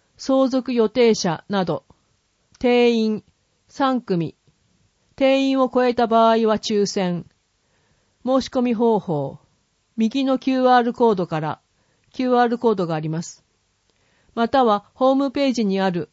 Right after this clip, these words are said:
予約表を郵送。ファックス、メールまたは直接。申し込み締め切り、十一月十九日、水曜、必着。問い合わせ、申し込み、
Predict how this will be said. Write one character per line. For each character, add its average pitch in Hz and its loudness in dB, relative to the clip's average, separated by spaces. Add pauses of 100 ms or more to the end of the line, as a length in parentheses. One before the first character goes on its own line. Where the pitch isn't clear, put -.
予 202 0
約 233 0
表 233 -2
を 214 2
郵 196 2
送。 170 -2 (840)
フ 254 0
ァ - 4
ッ - 2
ク 233 -4
ス、 - -8 (240)
メ 240 2
ー 240 2
ル 220 -2
ま 208 -2
た 247 0
は 208 2
直 170 -6
接。 175 -6 (960)
申 247 2
し - -8
込 247 -4
み 247 -2
締 220 -6
め 220 0
切 214 -8
り、 185 -6 (580)
十 247 0
一 254 -4
月 254 -2
十 247 -2
九 214 -4
日、 175 -6 (180)
水 254 -4
曜、 220 2 (140)
必 175 -14
着。 170 -8 (800)
問 254 0
い 254 2
合 240 2
わ 233 2
せ、 214 -4 (340)
申 226 2
し - -10
込 226 -2
み、 202 -4